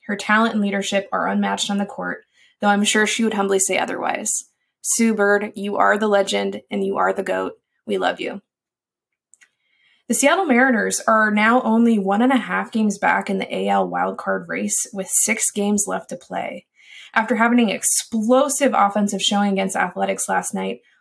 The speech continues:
winning the game thirteen to four, the Mariners came out with their tenth consecutive win against the Athletics. Mitch Haniger had a monster game with two three-run home runs, bringing in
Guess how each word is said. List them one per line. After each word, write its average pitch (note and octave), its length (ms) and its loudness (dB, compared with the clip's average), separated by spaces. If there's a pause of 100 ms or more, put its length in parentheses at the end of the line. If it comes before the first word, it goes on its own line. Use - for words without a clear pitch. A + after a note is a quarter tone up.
winning D#4+ 300 0
the D#4+ 80 0
game G#3 340 2
thirteen G3+ 540 -2
to F#3 60 -4
four, - 480 -2 (260)
the G#3 80 -4
Mariners C4 380 4
came A3 240 2
out A3 160 2
with G3+ 100 -2
their - 160 -8
tenth B3+ 400 0
consecutive G#3 640 0
win G3 180 0
against F3 300 -4
the - 100 -4
Athletics. - 800 -6 (400)
Mitch A#3 200 2
Haniger A3 440 2
had G#3 120 0
a F#3+ 40 0
monster G3 540 2
game F#3+ 300 -4
with F3+ 180 -6
two C4 320 0
three-run A#3 500 2
home A3 240 2
runs, G#3 460 2 (340)
bringing D#4+ 300 0
in C#4 240 0